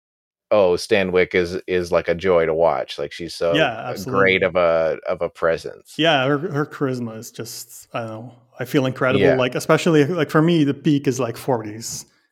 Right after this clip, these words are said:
Speaker 2: Stanwyck.
Speaker 1: Yeah.
Speaker 2: Uh, so this is as good as it gets in terms of her. Um, but yeah, this movie as well, like, it's probably the favorite when it comes to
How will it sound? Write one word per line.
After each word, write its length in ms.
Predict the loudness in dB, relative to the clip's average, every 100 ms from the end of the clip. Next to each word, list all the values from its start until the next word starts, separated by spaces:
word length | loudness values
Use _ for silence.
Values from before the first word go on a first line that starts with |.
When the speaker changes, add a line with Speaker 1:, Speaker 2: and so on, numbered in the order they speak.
| _
Speaker 2:
Stanwyck. 460 | -6 -4 -2 -4 0
Speaker 1:
Yeah. 220 | 2 2
Speaker 2:
Uh, 380 | 0 -4 -10 -8
so 320 | 0 2 4
this 200 | 2 2
is 100 | 0
as 80 | 0
good 200 | 2 0
as 100 | 0
it 100 | -2
gets 400 | -2 -4 -6 -12
in 140 | -10 -10
terms 240 | -8 -10
of 100 | -12
her. 240 | -14 -14 _ _ _ _ _
Um, 460 | -16 -14 -14 -16 _
but 80 | -4
yeah, 140 | -2
this 160 | -2 0
movie 200 | -2 0
as 100 | 0
well, 180 | 2 2
like, 180 | 0 -4
it's 180 | -8
probably 440 | 0 4 4 4 2
the 100 | 0
favorite 460 | 0 2 4 0 0
when 160 | -4
it 80 | -4
comes 260 | -4 -6 -6
to 340 | -8 -8 -10